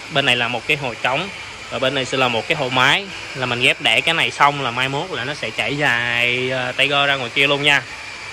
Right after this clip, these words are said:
Đó. Ok, thôi giờ mình sẽ qua bên cái khu, ờ, nuôi cá cũ của mình đi anh em. Thì bên đó nay mưa to rồi, ờ,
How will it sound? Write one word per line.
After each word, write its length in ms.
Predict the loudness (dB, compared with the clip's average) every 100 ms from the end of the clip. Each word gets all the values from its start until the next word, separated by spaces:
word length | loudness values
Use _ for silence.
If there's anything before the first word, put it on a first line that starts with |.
| -14 -14 -12 -12 -12 -14 -10 -4
Đó. 240 | -2 -2 -4 -12 -14 -12 -12 -12 -12 -12 -12 -12 -12 -10 -8 -8 -10 -12 -12 -12 -12 -12 -12 -12 -12 -12 -12 -10 -8 -8 -8 -8 -6 -6 -4 -6 -6 -6 -2 -2 -2 -4
Ok, 420 | -2 -2 0 0
thôi 140 | 0 0
giờ 120 | 0
mình 140 | -2
sẽ 240 | -2 0 2 4
qua 240 | 6 4
bên 260 | 2 0 2
cái 160 | 2
khu, 340 | 2 0 4 4
ờ, 260 | 4 4 0 -8 -8 -6 -4
nuôi 100 | 0
cá 120 | 0
cũ 160 | 0 0 0
của 60 |
mình 140 | 0 0
đi 80 | 2
anh 60 |
em. 140 | 0 -2 -8 -12 -12 -10 -10 -10 -6
Thì 120 | -2
bên 280 | 4 4 8
đó 220 | 8 8
nay 380 | 6 6 6 2
mưa 240 | 2 0
to 360 | 4 6 8 6
rồi, 320 | 4 2 2
ờ, 260 | 0 -2